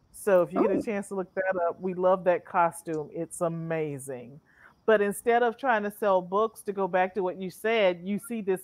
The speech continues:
Speaker 1: person in this costume and you're like, "Wow." And that kinda pulls you in because it's really amazing when you go and see it. We were like, "What is he?" He's a half-dead wolf thing. It's, it's amazing.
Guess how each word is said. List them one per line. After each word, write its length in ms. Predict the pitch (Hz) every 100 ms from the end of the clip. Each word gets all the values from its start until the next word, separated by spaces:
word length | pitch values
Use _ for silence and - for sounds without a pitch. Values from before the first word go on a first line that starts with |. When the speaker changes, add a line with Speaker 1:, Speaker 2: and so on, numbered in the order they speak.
| _
Speaker 1:
person 400 | - 220 233 233
in 140 | 175 170
this 160 | 160
costume 920 | - 214 233 330 - 165 139 127 139 - _ _ _
and 160 | 208 196
you're 160 | 208 202
like, 360 | 190 170 165 - _ _ _ 147
"Wow." 460 | 147 151 139 127 - - - _ _ _ _ _ _ _ -
And 200 | 214 196
that 200 | 202 208
kinda 220 | 247 202
pulls 420 | 180 240 220 214 170
you 160 | 160
in 440 | 170 269 165 139 165
because 340 | 180 208 165
it's 160 | 175 -
really 280 | 233 285 233
amazing 580 | 170 170 170 160 156 151
when 120 | 151
you 60 | 151
go 180 | 160 147
and 140 | 143
see 240 | - 156 147
it. 80 | 123
We 80 |
were 80 | 190
like, 220 | 196 165
"What 140 | 180 208
is 220 | 175 202
he?" 220 | 127 131 -
He's 160 | 180 170
a 60 |
half-dead 560 | 160 180 185 160 180 156
wolf 340 | 147 175 - _
thing. 260 | 147 135 139
It's, 240 | 139 - -
it's 140 | -
amazing. 480 | 151 151 143 120